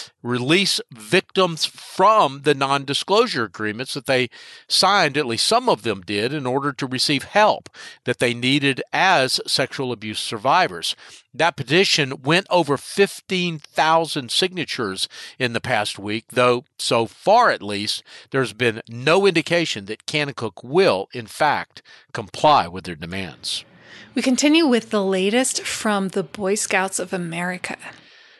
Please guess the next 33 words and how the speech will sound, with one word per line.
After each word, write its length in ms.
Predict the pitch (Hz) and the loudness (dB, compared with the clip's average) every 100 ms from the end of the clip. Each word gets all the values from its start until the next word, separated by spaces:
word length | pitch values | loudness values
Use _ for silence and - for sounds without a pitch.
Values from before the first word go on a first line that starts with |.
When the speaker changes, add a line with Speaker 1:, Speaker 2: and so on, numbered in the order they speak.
| - | -2
Speaker 1:
Yeah, 140 | 175 | 2
an 180 | 185 180 | 4 2
analysis 800 | 156 165 196 233 220 - 185 - | 2 2 4 4 4 4 4 4
by 220 | 147 175 | 2 4
the 120 | 160 | 4
Associated 560 | 156 - 170 170 139 - | 4 4 2 2 0 0
Press 320 | - 185 160 | 4 4 4
found 340 | - 170 151 135 | 2 2 4 2
that 200 | 131 123 | 0 2
both 180 | 139 | 0
the 100 | - | -2
Boy 260 | 107 139 214 | -4 2 4
Scouts 360 | - 202 175 160 | 4 2 2 0
of 80 | |
America 640 | 139 143 147 156 156 156 151 _ | 0 2 4 4 4 0 0 _
and 420 | - 214 240 220 220 | 0 4 4 2 -4
the 220 | 135 131 | -2 0
Girl 360 | 117 156 247 262 | 0 4 6 6
Scouts 440 | - 139 127 127 | 4 2 2 2
of 100 | 131 | -4
the 100 | 123 | -4
U 220 | 131 160 | 0 4
S 240 | 135 - - | 4 4 4
A 360 | 208 175 113 - - - | 6 4 2 -4 -16 -6
have 300 | - 139 113 | 0 0 2
been 320 | 135 135 127 117 | 2 2 0 -8
jolted 800 | 110 - 147 185 - 123 107 117 - | -2 2 4 2 0 -4 -4 -6 -2
by 340 | 127 123 123 - | 2 4 2 0
unprecedented 1160 | 139 123 113 - - 220 220 196 175 185 180 135 135 | -2 -2 -6 -12 0 2 2 0 0 2 0 0 -12
one-year 1120 | 120 131 160 196 202 - 135 135 160 165 160 | -6 2 4 2 -2 -10 -4 2 4 4 0
drops 520 | - 147 147 156 - | 0 4 4 2 -2
in 300 | - 131 113 | -4 -4 -2
membership, 680 | 123 185 180 - 110 101 | -2 0 0 -2 -2 -4